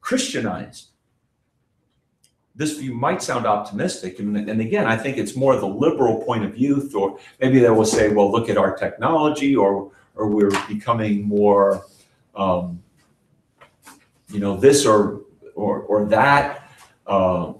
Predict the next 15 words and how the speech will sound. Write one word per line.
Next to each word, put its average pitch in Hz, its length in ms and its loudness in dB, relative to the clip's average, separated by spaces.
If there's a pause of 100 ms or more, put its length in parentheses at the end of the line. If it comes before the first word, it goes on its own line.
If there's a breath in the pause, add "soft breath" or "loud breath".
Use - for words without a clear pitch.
(140)
more 123 280 6
enlightened, 165 880 4 (260 loud breath)
but 117 260 4
it's 113 180 -2
certainly 123 500 2
not 127 260 2
a 107 100 0
Christian 135 360 -4
enlightenment. 98 640 -2 (640)
And 113 260 0
the 113 60 0
technology 135 800 4
itself - 600 2
does 139 240 2
not 135 460 0